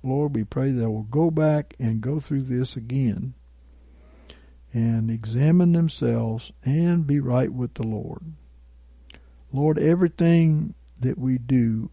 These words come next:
we need to do it with all diligence. "The diligent shall bear rule."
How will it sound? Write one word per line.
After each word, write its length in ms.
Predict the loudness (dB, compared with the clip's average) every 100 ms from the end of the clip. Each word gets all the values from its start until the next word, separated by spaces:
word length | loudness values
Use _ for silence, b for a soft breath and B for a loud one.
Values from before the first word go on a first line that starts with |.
| -4
we 140 | -2
need 540 | 0 0 2 2 0 -6
to 300 | -4 -2 -2
do 360 | -2 0 2
it 160 | 0 -2 -10 -20 -16 -6
with 240 | -6 -4
all 260 | -4 -2 -2
diligence. 800 | 0 0 -2 -6 -6 -6 -10 -18 -20 -20 -20 -20 -20 B B B B -12
"The 160 | -6 -2
diligent 600 | 0 2 2 0 -2 -4
shall 280 | -2 0 0
bear 360 | 0 2 2
rule." 560 | 2 2 2 0 -2